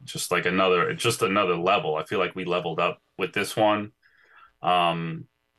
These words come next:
so the reception has been, to, in my opinion, like, really nothing short of amazing. We've gotten just a lot of, a,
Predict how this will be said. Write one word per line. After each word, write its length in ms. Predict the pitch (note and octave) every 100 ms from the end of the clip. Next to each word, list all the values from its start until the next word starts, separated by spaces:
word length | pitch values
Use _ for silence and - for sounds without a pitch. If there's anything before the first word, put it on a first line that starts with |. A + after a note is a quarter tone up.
| _ _ _ _ -
so 200 | C#3+ A#2
the 80 |
reception 680 | G#2+ G#2+ - D#3 - C3 G#2+
has 280 | G2+ G2+ -
been, 460 | G2+ G2 F#2+ F#2 -
to, 220 | B2+ A2 -
in 140 | A2+
my 220 | G#2+ C3+ B2+
opinion, 500 | - F#2+ F#2 F2 F2
like, 200 | E2 D#2+
really 520 | G2+ B2+ A2 F#2 E2+
nothing 320 | F#2+ A2 G#2+ G2
short 220 | G#2+ F#2+
of 100 | E2
amazing. 580 | F2 G2 G#2 G2+ G2 F#2+
We've 180 | F2
gotten 560 | E2 E2+ D#2+ F2 E2+ D#2+ - _ _ _ _ _ _ A#2
just 220 | D3 -
a 40 |
lot 300 | G2 G#2 A#2+ A#2
of, 220 | F2+ - - _ _ _ F2
a, 180 | F#2